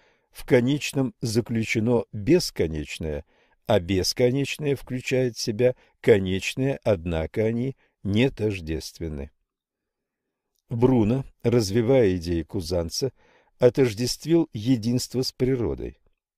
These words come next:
Это не случайно. Выводом из учения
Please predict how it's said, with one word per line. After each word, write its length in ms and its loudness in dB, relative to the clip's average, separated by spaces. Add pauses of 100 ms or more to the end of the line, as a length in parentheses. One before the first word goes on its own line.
(240)
Это 240 4
не 100 0
случайно. 680 -4 (380)
Выводом 520 2
из 120 -2
учения 500 -2